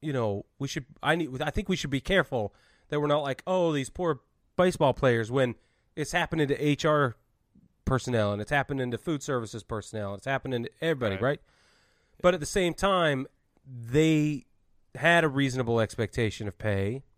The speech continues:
Speaker 1: and I think Major League Baseball, Minor League Baseball came together and made the right decision to f-, afford them some monetary value, or, or mon-, that's the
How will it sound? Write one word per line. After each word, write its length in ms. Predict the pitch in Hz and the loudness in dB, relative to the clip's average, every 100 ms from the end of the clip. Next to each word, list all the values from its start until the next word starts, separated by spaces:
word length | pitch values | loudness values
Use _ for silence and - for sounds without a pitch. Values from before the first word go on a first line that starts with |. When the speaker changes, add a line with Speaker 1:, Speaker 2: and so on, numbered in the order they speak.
| _ _ _ _ _ _ - | _ _ _ _ _ _ -6
Speaker 1:
and 460 | 131 120 117 110 107 _ _ - | -2 0 0 -4 -8 _ _ -6
I 140 | 127 | -4
think 280 | 120 139 135 | -2 -4 -6
Major 320 | 127 127 127 | -4 -4 -2
League 160 | 139 127 | -4 0
Baseball, 440 | 131 127 147 139 | 0 -2 -2 -2
Minor 240 | 135 127 135 | -2 -2 -2
League 120 | 135 | -2
Baseball 300 | 127 131 135 | -2 -2 -4
came 220 | 127 139 127 | -2 -2 -2
together 340 | 123 151 151 | -2 -2 -2
and 80 | 123 | -2
made 140 | 123 | -2
the 80 | 120 | -2
right 260 | 113 135 135 | 2 2 0
decision 540 | 123 170 170 135 123 - _ _ _ _ _ _ | -2 4 4 4 0 -4 _ _ _ _ _ _
to 120 | - | -8
f-, 120 | 156 - | -8 -6
afford 460 | 151 - 165 156 | -8 -2 0 2
them 200 | 139 135 - | 2 0 -2
some 640 | - 180 175 165 139 117 - _ _ _ _ | -2 4 6 6 4 0 -6 _ _ _ _
monetary 680 | 123 131 143 139 - 139 127 | 2 6 6 6 2 2 4
value, 720 | 117 139 151 147 113 104 101 107 _ _ 135 | 2 2 4 2 0 -2 -4 -8 _ _ -4
or, 120 | 123 - | -4 -2
or 120 | 123 | -4
mon-, 380 | 113 107 107 98 | -2 -2 -2 -2
that's 240 | 113 113 | -2 -2
the 100 | 101 | -6